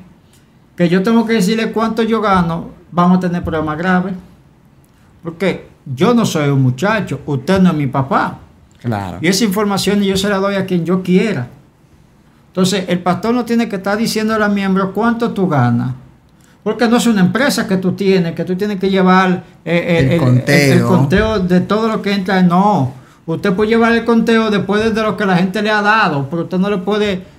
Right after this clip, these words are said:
Speaker 1: subyugar a nadie que le diga de que, eh, "¿Cuánto tú ganas?", para saber cuánto tú vas a diezmar. Pero, ¿y esa frescura?
Speaker 2: Eh, supuestamente
Speaker 1: Eso es un atrevimiento.
Speaker 2: Supuestamente di que para saber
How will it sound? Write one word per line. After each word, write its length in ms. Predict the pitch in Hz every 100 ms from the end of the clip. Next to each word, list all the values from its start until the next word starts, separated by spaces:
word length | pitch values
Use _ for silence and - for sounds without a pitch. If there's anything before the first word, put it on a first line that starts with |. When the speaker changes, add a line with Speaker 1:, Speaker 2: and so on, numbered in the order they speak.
| _
Speaker 1:
subyugar 680 | - - 196 185 190 196 214
a 80 | 214
nadie 400 | 214 190 185 180
que 100 | 180
le 140 | 170
diga 320 | 175 196 196
de 140 | 190 185
que, 340 | 190 160 - - -
eh, 240 | 165 160 -
"¿Cuánto 300 | 233 269 247
tú 160 | 254
ganas?", 260 | 226 208 190
para 120 | 180
saber 240 | 180 175 196
cuánto 320 | 220 208 202
tú 120 | 208
vas 140 | 196 196
a 40 |
diezmar. 500 | 196 185 180 147 135
Pero, 240 | 175 175 175
¿y 80 | 214
esa 200 | 208 185
frescura? 500 | 180 135 139 131 131
Speaker 2:
Eh, 140 | 175
supuestamente 540 | 180 135 160 226 196 190
Speaker 1:
Eso 100 | 226
es 100 | 220
un 120 | 214
atrevimiento. 840 | 185 180 170 160 190 226 226 208
Speaker 2:
Supuestamente 760 | - 151 175 180 190 185 180
di 120 | 175 170
que 120 | 160
para 160 | 160
saber 600 | 156 151 147 180 196 196